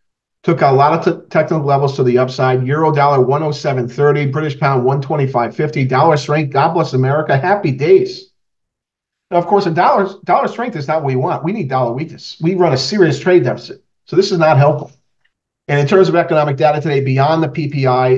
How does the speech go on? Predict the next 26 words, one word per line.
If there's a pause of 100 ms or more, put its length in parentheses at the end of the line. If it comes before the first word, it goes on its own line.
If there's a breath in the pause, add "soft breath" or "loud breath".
as
always,
on
every
Thursday,
we
get
the
initial
unemployment
claims
for
the
prior
week. (1500)
So
we
had
the
initial
unemployment
claims
for
the
week
ending